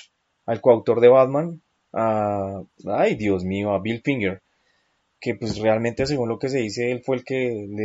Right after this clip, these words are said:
dijo a, a Bob Kane, "Venga, cambie esto, haga esto, póngale esto, póngale esto", y gracias a eso es que, pues, Batman fue famoso. Y bueno, ahí nos quedaremos en un montón de, de escándalos y cosas así como, como bien heavy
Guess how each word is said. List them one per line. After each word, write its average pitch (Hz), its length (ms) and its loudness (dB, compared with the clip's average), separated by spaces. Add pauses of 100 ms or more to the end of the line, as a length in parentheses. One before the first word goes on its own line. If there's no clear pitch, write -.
(120)
dijo 117 300 2
a, 107 400 0 (240)
a 104 60 -6
Bob 104 240 -2
Kane, 117 220 -4
"Venga, 117 320 -4
cambie 113 340 -2
esto, 123 240 0
haga 113 180 2
esto, 117 220 -4
póngale 117 260 -4
esto, 113 160 -8
póngale 117 220 -6
esto", 117 160 -8
y 113 60 -6
gracias 113 340 0
a 131 60 2
eso 110 200 -4
es 117 140 -12
que, 123 360 -2 (100)
pues, 107 240 -10 (160)
Batman 101 420 0
fue 110 140 -6
famoso. 135 480 -6 (800)
Y 123 100 -6
bueno, 180 180 2 (160)
ahí 151 140 2
nos 160 180 0
quedaremos 120 440 0
en 135 100 -6
un 113 80 -6
montón 113 380 -2
de, 120 420 0 (600)
de 123 60 0
escándalos 117 600 -2
y 127 80 -10
cosas 110 380 -4
así 113 340 -4
como, 110 480 -4 (460)
como 107 220 -4
bien 104 200 -4
heavy 117 240 -2